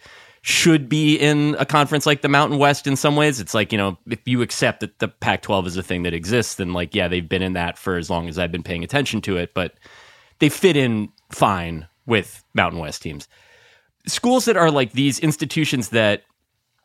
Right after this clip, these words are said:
have these athletic programs attached, but also are not economically or culturally in a place to really support them. This is where, I mean, it's not going to happen, you know, but that there's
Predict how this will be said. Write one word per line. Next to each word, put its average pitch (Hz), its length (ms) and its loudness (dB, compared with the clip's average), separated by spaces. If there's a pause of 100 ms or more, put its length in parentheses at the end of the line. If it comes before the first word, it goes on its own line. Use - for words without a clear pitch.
(560)
have 127 640 2
these 117 300 0
athletic 104 400 0
programs 92 420 -2
attached, 92 500 -6
but 101 220 -2
also 101 600 0
are 92 140 -4
not 90 440 -2
economically 92 800 -2
or 87 240 -6
culturally 87 720 -6
in 82 80 -6
a 85 60 -8
place 85 400 -8
to 82 300 -6
really 85 300 -4
support - 460 -8
them. 78 240 -10 (580)
This - 180 2
is 202 100 -2
where, 185 120 2
I 175 40 4
mean, 165 120 4
it's 156 100 -4
not 143 200 2
going 110 180 0
to 90 80 -2
happen, 87 640 -10
you 107 120 -2
know, 104 140 0
but - 200 -2
that - 280 -4
there's 147 320 2